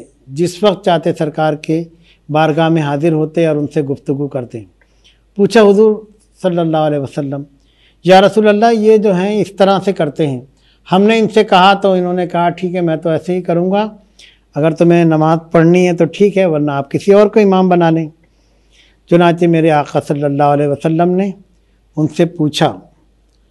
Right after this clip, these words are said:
کہ "تم ایسا کیوں کرتے ہو؟" تو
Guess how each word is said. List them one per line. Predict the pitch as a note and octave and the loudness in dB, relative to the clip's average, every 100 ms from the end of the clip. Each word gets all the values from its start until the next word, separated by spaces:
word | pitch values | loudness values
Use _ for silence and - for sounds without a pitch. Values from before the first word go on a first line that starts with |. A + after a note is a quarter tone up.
| _ _ _ _ _ _ - | _ _ _ _ _ _ -4
کہ | F#3+ | 0
"تم | A3+ A3 | 2 2
ایسا | A#3 A3 | 2 0
کیوں | G3+ B3 | 0 0
کرتے | A3+ G#3 F3+ | 2 2 2
ہو؟" | F#3 C#3 A#2+ - _ _ _ - - _ _ - | 0 0 -8 -20 _ _ _ -20 -20 _ _ 0
تو | F3 | 2